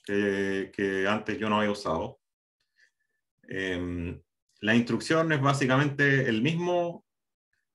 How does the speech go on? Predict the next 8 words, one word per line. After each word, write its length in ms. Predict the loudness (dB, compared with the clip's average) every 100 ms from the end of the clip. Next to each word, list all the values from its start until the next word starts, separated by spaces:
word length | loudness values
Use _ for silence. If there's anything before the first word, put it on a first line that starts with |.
| _ -20 -14 -2
prácticamente 600 | 0 2 2 2 4 4
el 40 |
mismo 240 | 4 2
ambiente 400 | 2 4 2 2
que 60 | -2
ustedes 260 | 0 4 4
usaron 460 | 4 2 2 2
para, 640 | 0 4 4 4 0 -2